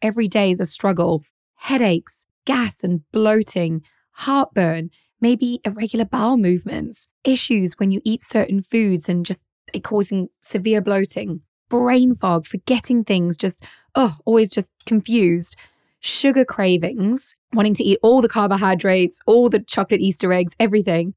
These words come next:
and skin breakouts or just dull skin in general, you know, the whites of your eyes looking dull.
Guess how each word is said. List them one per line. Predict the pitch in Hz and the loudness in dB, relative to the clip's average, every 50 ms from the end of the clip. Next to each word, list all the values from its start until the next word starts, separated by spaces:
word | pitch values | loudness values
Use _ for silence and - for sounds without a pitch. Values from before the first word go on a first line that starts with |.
| _ _ _ _ - | _ _ _ _ -8
and | - 262 254 254 247 240 240 - - | -4 0 2 2 2 2 0 -2 -4
skin | - - - - 214 196 190 | -10 -14 -6 -2 0 0 0
breakouts | - 170 175 175 - - 202 190 196 196 - | 0 0 0 0 -2 -4 -6 -6 -6 -6 -2
or | 190 208 190 | -2 -2 0
just | - 220 - _ - | 0 -2 -4 _ -4
dull | - - 208 208 208 | -2 0 0 0 0
skin | 202 - - - 180 175 | -2 -4 -4 -2 0 2
in | 170 175 | 2 2
general, | 165 - 180 175 170 165 165 170 | 2 0 0 0 2 2 0 0
you | 175 | 0
know, | 185 185 | 0 0
the | 175 180 | 0 0
whites | 175 202 202 202 - - - | 0 0 -2 -2 -2 -4 -4
of | 190 196 | -2 0
your | 196 175 - | 0 0 0
eyes | 180 180 175 175 175 175 - 180 | -2 0 0 0 0 0 0 -2
looking | 180 - - 196 185 | -4 -2 -2 -2 -2
dull. | 165 185 165 165 165 165 165 151 | 0 0 2 2 2 2 0 -2